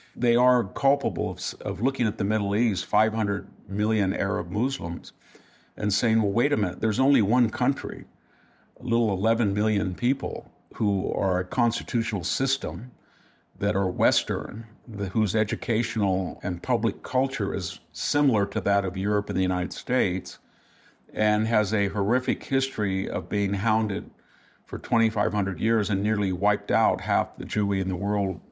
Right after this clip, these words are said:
during the Holocaust, and they deserve a special exemption." And they don't buy into that. And so I don't know what their motives are, but I, I think in most cases they're hardcore realists and just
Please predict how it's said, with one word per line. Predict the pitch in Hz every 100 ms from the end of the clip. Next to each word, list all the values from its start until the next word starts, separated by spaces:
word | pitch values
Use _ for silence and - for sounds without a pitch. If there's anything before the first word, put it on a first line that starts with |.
| -
during | 95 98 90
the | 87
Holocaust, | 110 127 110 - 87 87 - -
and | 101
they | 107 104
deserve | 107 82 - - 107 95
a | 87
special | - - - 104 - 82
exemption." | 85 85 113 - 269 - - - _ _ _ _ -
And | - -
they | 117 131
don't | 127 92
buy | 104 104
into | 113 110 87
that. | 98 110 85 - - - -
And | 107 92 92
so | - 104 95 85 - - -
I | -
don't | 113 110
know | 104
what | 104 -
their | 95
motives | 98 98 98 87 -
are, | - 92 90
but | 85 92
I, | 104 - 107
I |
think | 131 120
in | 101
most | 104 113 110 -
cases | 101 98 87 87 - _ - _ _ -
they're | 101 92 92
hardcore | 85 113 113 - - 107 101
realists | 92 104 110 95 92 -
and | 92 92
just | 98